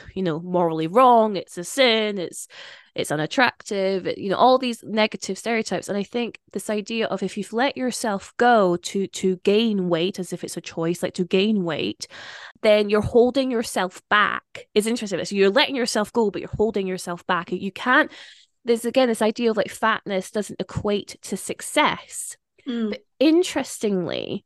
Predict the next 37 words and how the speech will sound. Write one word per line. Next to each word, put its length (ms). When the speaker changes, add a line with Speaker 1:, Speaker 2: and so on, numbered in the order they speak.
Speaker 1:
the 80
film 560
does 240
comment 600
directly 640
on 440
that, 480
uh, 140
myth, 680
I 100
guess 260
is 80
probably 260
the 100
best 300
word. 340
And 100
we'll 80
get 160
that 120
in, 140
into 160
that 100
one, 100
'cause 180
I 40
wanna 180
bring 160
in 100
Tamika 380
in 80
a 60
second. 600
Speaker 2:
Yeah. 220
Speaker 1:
Um, 320
and 120
then 180